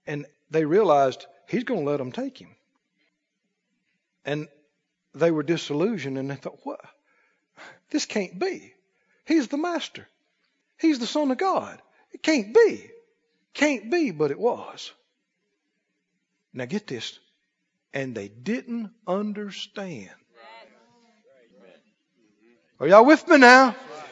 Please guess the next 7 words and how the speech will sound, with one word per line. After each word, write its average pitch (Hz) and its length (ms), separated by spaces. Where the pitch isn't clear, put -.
They 170 160
didn't 254 640
understand 247 1300
why 262 720
he 202 160
wasn't 196 300
fighting. 170 440